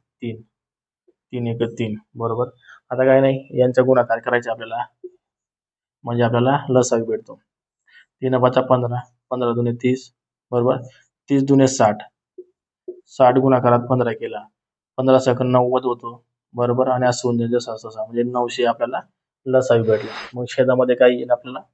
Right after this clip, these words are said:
नऊशे, काय येईल? नऊशे, समजलं का? या प्रकारे या पूर्णांकांच्या लसावी आणि मसावी काढायचे.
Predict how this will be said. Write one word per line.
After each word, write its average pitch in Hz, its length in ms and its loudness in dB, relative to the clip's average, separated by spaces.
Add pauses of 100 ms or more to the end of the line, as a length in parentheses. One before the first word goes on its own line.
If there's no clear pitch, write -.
(1700)
नऊशे, 113 580 -6 (340)
काय 110 140 -6
येईल? 123 260 -6 (280)
नऊशे, 113 520 -4 (640)
समजलं 120 420 -2
का? 131 120 0 (400)
या 127 200 4
प्रकारे 127 320 6
या 127 80 8
पूर्णांकांच्या 123 760 2
लसावी 123 360 0
आणि 120 120 -6
मसावी 117 380 -8
काढायचे. 110 420 -10